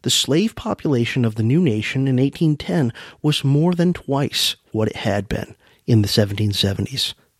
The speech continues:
End quote. I want to talk a little bit about what happened regarding slavery in the South post-independence, meaning, like, in the immediate couple of decades after the Revolutionary War.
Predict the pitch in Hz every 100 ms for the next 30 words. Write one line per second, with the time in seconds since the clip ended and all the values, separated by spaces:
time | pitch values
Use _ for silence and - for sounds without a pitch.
0 | - 110 107 - 101 - _ _ _ _
1 | - 233 - 208 151 156 160 131 127 120
2 | 117 - _ _ _ 143 156 160 131 127
3 | 123 - 131 127 123 - 131 127 123 127
4 | 120 - 135 117 - 131 117 110 - -
5 | - _ _ - 160 139 135 120 117 -
6 | 110 104 - 175 156 143 135 151 160 165
7 | 202 190 151 135 - _ _ - 165 147
8 | 123 113 131 123 113 113 117 113 - 120
9 | 113 113 113 120 113 117 107 107 65 95
10 | 92